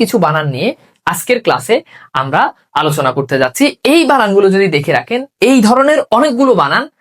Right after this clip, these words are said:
আপনি খুব সহজেই সঠিক বানানটা বের করতে পারবেন এবং পরীক্ষাতে আসলে আপনার ভুল করবেন না। তাহলে চলুন আমরা শুরু করে দিই আমাদের আজকের এই বানানগুলো নিয়ে আলোচনা। প্রথমেই আমরা অনেকেই মনে করে থাকি যে কোনো শব্দের বানানে যদি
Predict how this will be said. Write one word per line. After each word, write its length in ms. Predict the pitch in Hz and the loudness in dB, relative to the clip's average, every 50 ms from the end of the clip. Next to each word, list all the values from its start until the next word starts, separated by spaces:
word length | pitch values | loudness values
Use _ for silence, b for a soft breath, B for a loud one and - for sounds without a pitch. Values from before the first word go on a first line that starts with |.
| b b b b - 143 | b b b b -4 -4
আপনি 220 | 151 156 151 147 147 147 147 151 b b b b _ - | -2 0 0 2 2 2 0 -2 b b b b _ -2
খুব 120 | 262 247 220 - - - | 0 0 0 -2 -4 -2
সহজেই 440 | 196 175 196 208 202 190 147 - 233 269 285 b b b - - | -2 0 0 0 2 2 2 2 0 0 -4 b b b -6 -2
সঠিক 300 | - 233 214 220 277 247 214 196 | 0 0 2 2 0 0 0 0
বানানটা 280 | 214 202 196 196 190 202 175 | -2 -2 -2 -2 0 0 2
বের 100 | 170 170 170 | 0 0 0
করতে 180 | 180 180 - 180 185 | -2 -4 -4 -2 -2
পারবেন 200 | 190 - 160 156 - | -2 -2 -2 -2 0
এবং 80 | 240 220 220 254 | 0 0 2 2
পরীক্ষাতে 340 | 240 240 240 - - - 165 165 | 0 0 0 -2 -2 -2 -2 -4
আসলে 160 | - - 277 339 320 | -2 -2 -2 -2 0
আপনার 180 | - 196 170 160 | 0 -2 -2 0
ভুল 140 | 165 165 151 147 143 | 0 0 0 2 0
করবেন 220 | 131 123 127 123 123 | 0 -2 -2 -4 -6
না। 40 | - - B B B B B B - | -10 -12 B B B B B B -2
তাহলে 160 | 202 214 220 196 240 | 0 0 2 2 2
চলুন 180 | 233 262 277 269 | 2 2 2 2
আমরা 120 | 247 240 240 - | 2 0 0 2
শুরু 120 | 240 196 190 196 | 0 0 2 2
করে 140 | 196 196 202 | 2 2 2
দিই 100 | 277 302 294 B B B B - | 0 0 -2 B B B B -4
আমাদের 200 | 160 165 170 165 156 | -2 0 2 0 0
আজকের 280 | 160 160 - 240 285 311 - - _ _ _ - 247 | -2 -2 -2 0 0 0 -2 -6 _ _ _ 0 0
এই 80 | 294 285 233 | 2 2 2
বানানগুলো 400 | 233 190 175 175 175 170 170 170 175 220 | 2 2 2 2 4 4 4 4 4 2
নিয়ে 140 | 269 214 143 | 2 0 0
আলোচনা। 260 | 117 - - 117 - b b b b b b b _ | -2 -6 -8 -12 -16 b b b b b b b _
প্রথমেই 400 | - 269 262 339 392 359 240 226 285 349 392 - - 185 | 0 0 2 2 4 4 4 2 0 -2 -4 -4 -4 -2
আমরা 180 | 202 214 233 240 220 | 0 2 4 4 4
অনেকেই 260 | 208 214 214 254 247 226 | 2 2 2 2 2 2
মনে 120 | 220 196 180 185 | 2 0 0 0
করে 100 | 175 170 170 | 0 0 -2
থাকি 160 | 156 151 151 151 165 | -4 -4 -2 0 0
যে 40 | 160 156 160 | 0 0 0
কোনো 140 | 151 220 233 226 | 2 2 2 0
শব্দের 320 | 226 202 185 180 185 208 - 175 | 0 -2 -2 0 0 0 2 0
বানানে 320 | 160 147 135 123 120 160 214 269 b b b b b b b - 143 165 | 0 0 -2 -2 -2 -2 -2 -4 b b b b b b b -4 0 2
যদি 240 | 170 170 170 220 | 2 4 4 4